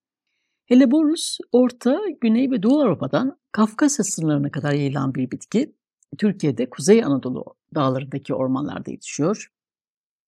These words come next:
E, bohça otu, kara çöpleme, mercimek gülü, siyah harbak, boynuz otu, dana bağırtan, dana kıran gibi yöresel isimlerle de biliyoruz biz onu.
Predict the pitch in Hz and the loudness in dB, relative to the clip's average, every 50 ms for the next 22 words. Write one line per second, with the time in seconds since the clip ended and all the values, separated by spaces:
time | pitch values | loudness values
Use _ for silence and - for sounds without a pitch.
0 | _ _ - 220 175 143 135 160 151 135 - - - 151 139 135 - - 151 135 | _ _ -6 -4 -4 0 0 0 0 0 -2 -4 -2 -2 -2 -4 -6 -6 -8 -6
1 | - - 147 135 143 - - 147 - - - 139 143 143 143 143 143 139 139 135 | -6 -4 -2 -2 -2 -2 -4 -6 -6 -4 -4 -2 -2 -2 0 -2 0 -2 -2 -2
2 | 139 139 139 151 143 147 - 151 139 135 147 147 147 - _ _ _ _ _ _ | -2 -2 -2 -2 -4 -2 -2 -2 0 0 0 -2 -2 -8 _ _ _ _ _ _
3 | _ _ _ - - - - 160 151 139 139 139 135 143 143 - - 147 147 - | _ _ _ -14 -6 -2 0 0 0 0 -2 -2 -2 -2 -2 -2 -2 -2 -2 -4
4 | - - - - 170 135 147 143 143 147 156 143 - 151 139 - - 147 131 - | -8 -16 -14 -12 -6 -4 -2 0 0 0 0 -2 -2 -4 -6 -4 -6 -6 -2 0
5 | 147 135 151 156 143 143 143 147 143 117 - - 139 139 143 - 139 139 165 160 | 2 2 4 4 2 2 0 0 0 -2 -4 -2 -2 -2 0 0 0 0 -2 -2
6 | 165 147 147 147 143 123 156 165 196 175 160 156 156 151 - 190 196 226 - - | -2 -2 -2 0 0 -2 -2 -4 -2 0 0 2 0 0 0 -2 -2 -2 -2 -4
7 | - 160 151 160 165 160 156 139 - - 139 - _ _ - 147 139 139 - 147 | -4 -2 0 0 0 0 0 -2 -4 -8 -10 -10 _ _ -10 -8 -6 -6 -6 -8
8 | - - - - - - 202 262 302 - | -12 -14 -12 -10 -6 -4 -2 -2 -4 -4